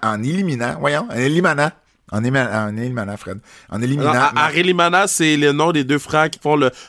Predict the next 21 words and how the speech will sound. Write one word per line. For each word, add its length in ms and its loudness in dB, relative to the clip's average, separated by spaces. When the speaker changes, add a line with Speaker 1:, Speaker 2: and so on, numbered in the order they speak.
Speaker 2:
podcast 440 0
Sans 100 2
Restriction 340 -2
Football 340 0
avec 180 0
moi. 120 -10
Speaker 1:
Ah 340 4
bon, 220 -2
tu 120 -10
vois, 180 2
en 100 -2
éliminant 480 0
Marco 500 0
Estrada, 720 2
donc 140 -4
il 80 -6
va 100 2
avoir 380 4
un, 300 -2
un 220 -2
choix, 680 2